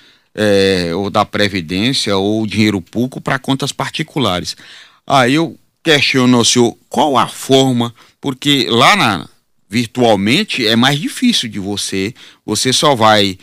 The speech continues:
correr atrás depois que você percebe que tá sendo fraudado, lesado. Tem alguma ação preventiva pra você se resguardar e evitar cair num golpe, numa fraude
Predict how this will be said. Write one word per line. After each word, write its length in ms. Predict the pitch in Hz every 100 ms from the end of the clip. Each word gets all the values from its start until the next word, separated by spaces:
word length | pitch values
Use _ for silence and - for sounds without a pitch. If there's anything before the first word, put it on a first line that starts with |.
| - _ -
correr 320 | 170 139 147
atrás 360 | 143 - 170
depois 300 | 214 208 220
que 80 | -
você 260 | 247 - 214
percebe 600 | - 196 - 175 180 185
que 120 | 214
tá 460 | - 214 220 196 120
sendo 380 | - 131 147
fraudado, 640 | 156 170 156 117 107 113 95
lesado. 580 | 98 90 85 85 73 - - - _ _ _ _ _ _ _ _
Tem 200 | 381 381
alguma 640 | 175 156 107 135 135 131 -
ação 540 | 139 127 - 143 131
preventiva 800 | 123 123 113 107 98 - 185 202
pra 180 | 156 139
você 320 | 135 135 139
se 180 | 123 127
resguardar 800 | 92 143 143 131 101 95 117 185
e 100 | 160
evitar 420 | 131 120 - 156
cair 240 | - 147 131
num 180 | 117 90
golpe, 360 | 117 156 -
numa 320 | 113 110 95
fraude 500 | 95 101 120 127 95